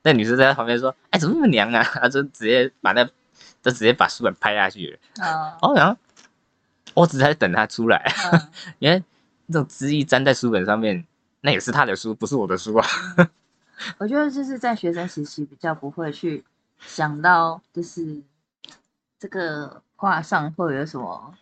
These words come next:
Speaker 2: 问题上面。
Speaker 1: 对啊，
Speaker 2: 嗯。
Speaker 1: 所以觉得有些人，不知道欸，因为我觉得说，而且我像，有时候看过一些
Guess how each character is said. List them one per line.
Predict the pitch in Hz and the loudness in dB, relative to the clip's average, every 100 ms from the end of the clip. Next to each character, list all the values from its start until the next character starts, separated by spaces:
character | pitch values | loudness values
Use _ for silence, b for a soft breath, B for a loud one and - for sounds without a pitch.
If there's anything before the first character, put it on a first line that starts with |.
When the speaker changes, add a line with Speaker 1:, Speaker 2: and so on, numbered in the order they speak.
| - | -6
Speaker 2:
问 | 175 143 | -2 -2
题 | - - | -6 -14
上 | - 123 107 | -10 -12 -12
面。 | - - | -16 -4
Speaker 1:
对 | 107 | 0
啊， | 98 95 104 _ | 2 0 -4 _
Speaker 2:
嗯。 | 143 - | -20 -4
Speaker 1:
所 | 170 | 0
以 | |
觉 | 131 | 2
得 | 147 - _ _ _ | 0 -2 _ _ _
有 | 123 117 | -8 -2
些 | 175 | 2
人， | 143 120 113 123 135 147 165 170 _ _ 92 | 2 2 -4 -8 -14 _ -18 -18 _ _ _
不 | - | -10
知 | 92 90 | -6 0
道 | 80 | 0
欸， | 78 98 | 0 -4
因 | 127 | -4
为 | 131 | -4
我 | |
觉 | 113 110 | 0 0
得 | 117 | 2
说， | 120 120 120 - _ _ _ _ - | 0 -2 -2 -8 _ _ _ _ -2
而 | 156 | 0
且 | 160 | 2
我 | 104 | 2
像， | 104 127 - | 0 -4 -8
有 | - 104 | -6 -2
时 | 131 | 0
候 | 135 | 0
看 | - 127 | -2 -2
过 | 117 | -2
一 | 90 | -2
些 | 107 | -2